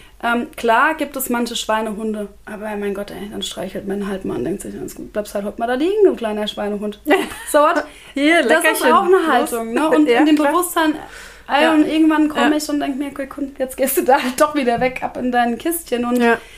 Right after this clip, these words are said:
Speaker 1: äh, weiter geht's." Aber es ist eine Frage der Haltung. Und diese Haltung mitzugeben, dieses Interesse an sich selber, ähm, gepaart mit, ähm,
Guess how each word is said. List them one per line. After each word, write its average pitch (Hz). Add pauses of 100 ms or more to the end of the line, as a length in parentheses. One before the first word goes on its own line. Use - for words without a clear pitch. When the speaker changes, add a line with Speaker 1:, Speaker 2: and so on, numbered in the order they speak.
(160)
Speaker 1:
äh, 240
weiter 285
geht's." 208
Aber 240
es 262
ist 269
eine 269
Frage 262
der 247
Haltung. 262 (320)
Und 247
diese 320
Haltung 254
mitzugeben, 214
dieses 233
Interesse 254
an 226
sich 214
selber, 247 (640)
ähm, 233
gepaart 262
mit, 233
ähm, 220